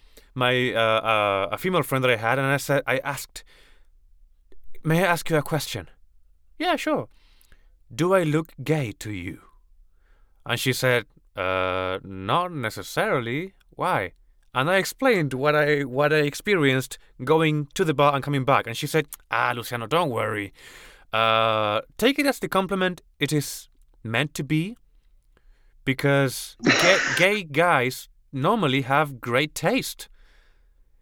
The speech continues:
And they won't jump on you knowing that you're not interested, knowing that you're straight." And I'm like,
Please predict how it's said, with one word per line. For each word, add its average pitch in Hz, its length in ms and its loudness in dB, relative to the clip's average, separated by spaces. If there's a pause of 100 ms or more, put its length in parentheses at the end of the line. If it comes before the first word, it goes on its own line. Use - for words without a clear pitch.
(400)
And 247 580 4 (880)
they 214 280 2
won't 214 520 0
jump 208 380 0
on 165 180 2
you 110 360 -2 (180)
knowing 147 540 2
that 127 200 0
you're 139 140 0
not 151 240 0
interested, - 580 -4 (720)
knowing 147 320 2
that 131 140 0
you're 123 140 -2
straight." - 600 -4 (720)
And 127 120 0
I'm 143 160 2
like, 131 360 0